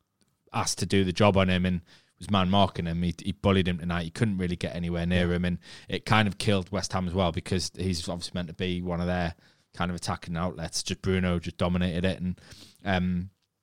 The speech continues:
Speaker 1: I, I w-, would said it was interesting that this was a midfield that we struggled with at St James's. Tonight, Bruno being the one difference in the teams,
Speaker 2: Mm.
Speaker 1: just took, took kind of any,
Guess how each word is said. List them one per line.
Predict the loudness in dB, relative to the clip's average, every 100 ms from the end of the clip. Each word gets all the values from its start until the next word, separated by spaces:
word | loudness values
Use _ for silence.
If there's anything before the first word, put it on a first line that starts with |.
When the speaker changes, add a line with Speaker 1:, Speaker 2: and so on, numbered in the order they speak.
| _ -20 -20 _
Speaker 1:
I, | -8
I | -8
w-, | -8 -12 -14 -14
would | -14 -10
said | -6 -6
it | -8 -12 -20 -6
was | -4 -4
interesting | -4 -4 -4 -6
that | -6
this | -4
was | -2
a |
midfield | 0 0 2 2
that | 2
we | -4
struggled | 2 4 4 4
with | 2
at | 2
St | -4 -2
James's. | 0 0 -2 -6 -8 -20 -16 -6
Tonight, | 0 4 4 2 -2
Bruno | 2 2 2
being | 0 -2 -2
the | -2
one | -2 -2 -2 -8 _
difference | -6 -4 -4 -4
in | -8
the |
teams, | -2 2 2 0 -4
Speaker 2:
Mm. | -16 -20 -20 -4
Speaker 1:
just | -2 -2 0
took, | 0 0 _
took | 0 0 0
kind | -2 2 2
of | 0
any, | -2 2 4 4